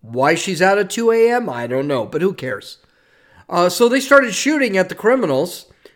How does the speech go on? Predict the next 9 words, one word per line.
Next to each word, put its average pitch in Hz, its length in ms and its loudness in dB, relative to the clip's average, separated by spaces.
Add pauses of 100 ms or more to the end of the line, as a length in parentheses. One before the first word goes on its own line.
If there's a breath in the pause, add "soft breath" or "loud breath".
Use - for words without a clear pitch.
Criminals 208 480 2
ran 185 260 4
away, 170 500 4 (760 soft breath)
uh, 139 420 -2 (440)
didn't 165 240 0
get 180 220 2
caught, 143 460 -4
still, 180 460 0
still 170 520 -2